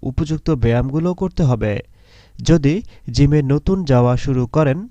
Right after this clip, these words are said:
তাহলে প্রথম দিনেই কষ্টকর ব্যায়াম করা উচিত নয়। এতে উল্টো ফল হতে পারে, তাই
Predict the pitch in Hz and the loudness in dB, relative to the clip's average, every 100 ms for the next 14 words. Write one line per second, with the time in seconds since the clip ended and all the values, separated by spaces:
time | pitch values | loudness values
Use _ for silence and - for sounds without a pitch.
0 | - 156 151 156 151 - 143 156 147 135 | -4 -2 0 0 -2 -2 -2 0 -2 0
1 | 139 151 156 123 - 139 131 135 120 113 | 0 0 -2 -4 -4 -6 -4 -4 -2 -2
2 | 113 113 131 120 156 - - 180 - 151 | -2 -4 -2 -2 -4 -8 -6 -6 -2 0
3 | 110 101 - - _ - _ _ _ _ | 0 -4 -8 -18 _ -20 _ _ _ _
4 | _ - _ - - _ - 127 131 - | _ -20 _ -20 -20 _ -8 -4 -4 -2
5 | 147 202 - 208 - 165 160 156 135 120 | 0 0 4 4 4 2 2 0 0 -2
6 | 113 110 110 - 127 113 | 0 -2 -4 -4 0 2